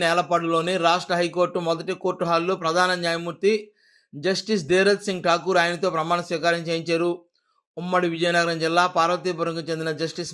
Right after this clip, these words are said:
మానవేంద్రనాథ్ రాయ్ న్యాయ విద్య అభ్యసించిన అనంతరం రెండు వేల రెండులో జిల్లా జడ్జి కేడర్లో నియమితులయ్యారు. తెలుగు రాష్ట్రాల్లోని వివిధ ప్రాంతాల్లో న్యాయ సేవలు అందించారు. రెండు వేల పదిహేను జూలై నుండి హైకోర్టు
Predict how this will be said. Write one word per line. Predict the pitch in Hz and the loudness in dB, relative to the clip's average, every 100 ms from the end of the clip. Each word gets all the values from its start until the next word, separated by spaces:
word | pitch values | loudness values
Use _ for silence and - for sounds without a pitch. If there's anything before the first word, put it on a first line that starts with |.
| 151 | -2
మానవేంద్రనాథ్ | 156 165 165 160 156 156 | 0 0 -2 -2 -2 2
రాయ్ | 170 185 - _ _ _ _ | 2 2 -2 _ _ _ _
న్యాయ | 156 160 170 180 170 | -6 0 2 2 0
విద్య | 151 160 | 0 0
అభ్యసించిన | 165 165 160 160 156 | 0 -8 -6 -4 -2
అనంతరం | 165 175 180 165 | -4 -2 -2 0
రెండు | 170 175 | 0 4
వేల | 170 165 | 6 4
రెండులో | 160 165 175 180 | 0 0 2 2
జిల్లా | 170 180 180 | 2 2 2
జడ్జి | 170 156 151 | 0 -6 -2
కేడర్లో | 165 160 165 165 | 0 0 -2 -2
నియమితులయ్యారు. | 165 165 165 165 160 170 165 - _ _ _ _ _ | -4 -2 0 2 2 0 -4 -10 _ _ _ _ _
తెలుగు | 165 170 170 165 | -4 0 2 2
రాష్ట్రాల్లోని | 160 - 165 165 165 175 165 | 0 0 0 2 0 0 -2
వివిధ | 170 170 165 | 0 0 0
ప్రాంతాల్లో | 160 156 170 170 170 | -4 0 0 0 0
న్యాయ | 160 170 175 | 0 0 2
సేవలు | 165 165 | 2 0
అందించారు. | 165 165 165 160 170 165 - _ _ _ _ 143 | -4 -4 0 0 0 -4 -12 _ _ _ _ -8
రెండు | 156 165 | -4 0
వేల | 165 156 156 | 0 0 -2
పదిహేను | 156 170 165 165 | -2 -2 -2 -2
జూలై | 160 160 165 160 | 0 2 2 0
నుండి | 160 175 165 | -2 0 2
హైకోర్టు | 165 165 180 | 0 0 -2